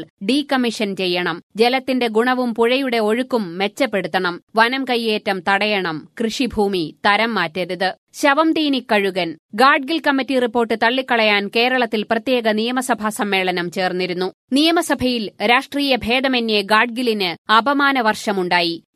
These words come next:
ക്വാറികൾ ഉണ്ടെങ്കിലെന്താ, മഴ പെയ്യുന്നുണ്ടല്ലോ എന്ന് തോമസ് ചാണ്ടിയും, ജെ സി ബി പോയിട്ട് കൈക്കോട്ട് പോലും വെക്കാത്ത നിബിഡ വനത്തിൽ എങ്ങനെ ഉരുൾപൊട്ടി എന്ന് പി വി അൻവറും,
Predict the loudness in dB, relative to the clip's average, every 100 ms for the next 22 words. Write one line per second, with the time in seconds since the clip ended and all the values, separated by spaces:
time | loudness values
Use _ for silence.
0 | 6 6 6 2 2 2 2 2 2 2
1 | 0 4 2 2 -2 2 2 4 2 0
2 | 0 0 0 2 2 0 0 -4 2 4
3 | 4 2 -2 0 2 2 0 -2 -4 -10
4 | _ -2 2 2 2 0 0 0 0 0
5 | 0 0 0 _ 0 2 2 2 2 2
6 | 0 0 0 -2 0 0 0 -2 0 0
7 | 2 2 2 2 0 0 -2 -2 -8 0
8 | 2 2 0 0 0 2 0 2 0 2
9 | -4 -4 -2 -2 0 -2 0 0 2 2
10 | 2 0 2 0 0 -4